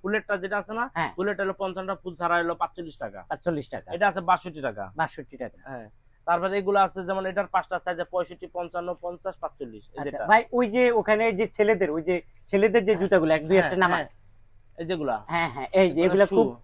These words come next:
Speaker 2: এগুলো শু, খুব
Speaker 1: হ্যাঁ।
Speaker 2: চলে এগুলা, না?
Speaker 1: হ্যাঁ, শু চলে, বর্ষায় চলে, শীতেও চলে এটা।
Speaker 2: শীতেও চলে, না?
Speaker 1: হ্যাঁ, হ্যাঁ।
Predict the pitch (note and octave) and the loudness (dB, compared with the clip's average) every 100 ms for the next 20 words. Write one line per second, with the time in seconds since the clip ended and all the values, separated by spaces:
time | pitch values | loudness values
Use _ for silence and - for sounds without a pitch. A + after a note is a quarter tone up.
0 | - F3+ G#3 - G3+ E3 G#3 F3 G#3 F#3 | -4 2 2 4 2 4 0 8 10 10
1 | D3 B2+ B2+ F3+ F3 - F3+ D#3+ - F#3 | 6 2 0 0 0 -4 -10 -10 -4 0
2 | E3 F#3+ F#3 A3+ A3 A#3 A3 G3 G3 E3 | 2 2 2 2 0 -2 -6 -6 -4 -4
3 | C#3 C3 G#3+ G#3 A3 G3 F3+ C#3+ F3 C4+ | -4 -2 0 6 6 8 6 6 2 0
4 | D3 C#3+ B2+ G#2+ | -2 -4 -4 -8